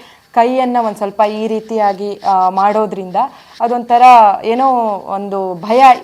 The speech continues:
ಭಯವನ್ನ ಹೋಗಲಾಡಿಸುತ್ತೆ ಅನ್ನುವಂತಹದ್ದು. ಯಾವ್ಯಾವ ಸಬ್ಜೆಕ್ಟ್ ವೈಸ್, ಅಂದ್ರೆ ಸಬ್ಜೆಕ್ಟ್ ವೈಸ್ ಓದ್ಬೇಕು ಅನ್ನುವಂಥದ್ದು, ಈ ಕನ್ನಡ ಆಗಿರ್ಬೋದು, ಇಂಗ್ಲಿಷ್ ಆಗಿರ್ಬೋದು, ಸೋಷಿಯಲ್ ಸೈನ್ಸ್ ಆಗಿರ್ಬೋದು, ಸೈನ್ಸ್ ಆಗಿರ್ಬೋದು, ಮ್ಯಾಥ್ಸ್ ಆಗಿರ್ಬೋದು,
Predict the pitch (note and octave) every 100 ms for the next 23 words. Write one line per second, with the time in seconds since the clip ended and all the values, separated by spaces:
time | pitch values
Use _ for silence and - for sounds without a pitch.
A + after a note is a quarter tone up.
0 | - - F#3+ G#3+ C4 C#4+ C4+ A3 A3+ A#3+
1 | A#3 G#3 G3 F#3+ - F#3+ F3+ F3 E3+ E3+
2 | G#3+ A#3+ F#3+ A3+ - - A3 A3+ C4+ C#4+
3 | C4 G3+ B3 B3 A3+ G#3+ A3 A3 G#3+ A3+
4 | A3+ A3 G#3+ F#3+ D#4 D4 A3 G#3+ A#3 G#3+
5 | A3 A#3 G#3+ G#3+ A3 F#3 G#3+ A3 G#3 G3
6 | F#3+ F#3 F#3 F3+ F#3+ G3+ F#3+ G3 G3+ F#3
7 | F3 F#3 F#3 F#3 G3 G3+ F#3 F3 F3 E3+
8 | F3 F3 F3 F3 F3+ F3+ G3 F#3+ F#3 F3+
9 | E3+ E3+ E3 E3+ E3+ F3+ F#3 A#3+ A#3 E3+
10 | D#3+ E3 E3+ F3 F#3 G3 F3+ E3+ D#3+ E3
11 | D#3+ E3